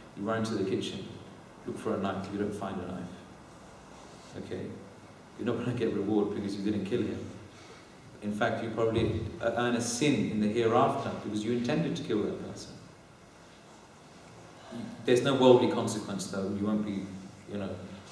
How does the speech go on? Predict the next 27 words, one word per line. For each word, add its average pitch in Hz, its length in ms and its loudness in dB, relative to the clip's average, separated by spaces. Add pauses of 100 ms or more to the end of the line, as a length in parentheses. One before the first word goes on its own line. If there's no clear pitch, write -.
(140)
punished 104 360 0
in 101 80 0
the 98 80 0
world 95 440 4
because 92 300 -4
of, 92 160 -2 (320)
because 101 180 -6
you 98 140 2
didn't 104 220 2
end 104 160 0
up - 140 -4
committing 92 380 -4
that 87 80 -8
sin. 104 220 -6 (1400)
But 120 120 -2
if - 120 -4
you 131 60 4
end 123 120 4
up - 120 2
changing 135 400 0
your 107 100 2
mind, 101 360 0
then 101 100 -4
Allah 104 240 0
will 104 80 2
reward 113 400 2
you. - 140 -6